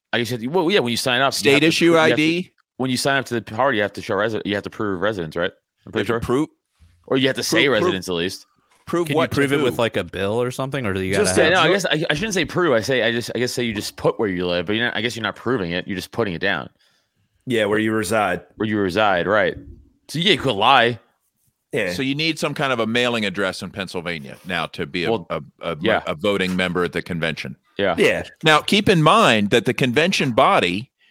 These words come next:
Speaker 2: right, that rule was already in place, but the convention body can overturn that,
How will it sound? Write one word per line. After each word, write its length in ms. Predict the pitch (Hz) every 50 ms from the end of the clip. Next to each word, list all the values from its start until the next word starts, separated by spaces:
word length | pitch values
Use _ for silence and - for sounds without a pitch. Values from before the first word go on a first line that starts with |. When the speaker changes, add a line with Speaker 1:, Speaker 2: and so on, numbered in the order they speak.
| _ _ _ _ _ _ _ -
Speaker 2:
right, 240 | 117 117 120 123 -
that 200 | 185 - 165 -
rule 240 | 143 135 180 208 196
was 160 | 156 135 120
already 340 | 151 160 165 156 165 165 156 135
in 100 | 113 104
place, 280 | - 175 180 165 -
but 160 | - 131 107
the 80 | - 117
convention 500 | - - 127 117 143 170 190 - 170 127
body 300 | 107 131 156 175 160 131 104
can 260 | - - 175 170 151 -
overturn 540 | 139 143 139 139 127 - - 175 185 180 127
that, 260 | 104 90 85 76 -